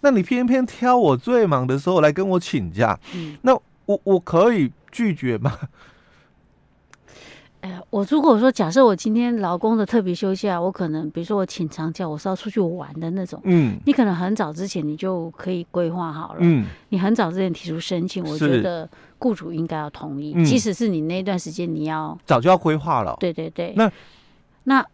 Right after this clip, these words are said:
Speaker 2: 可是如果假设他是像这种是生病的那种，
Speaker 1: 嗯。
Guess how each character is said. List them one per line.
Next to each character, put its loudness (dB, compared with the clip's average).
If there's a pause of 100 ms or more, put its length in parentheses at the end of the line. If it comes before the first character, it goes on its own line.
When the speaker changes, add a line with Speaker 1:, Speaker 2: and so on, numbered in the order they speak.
(100)
Speaker 2:
可 0
是 2
如 4
果 4
假 -12
设 -2
他 4
是 0
像 2
这 0
种 -2
是 0
生 0
病 0
的 -4
那 -4
种， 8
Speaker 1:
嗯。 2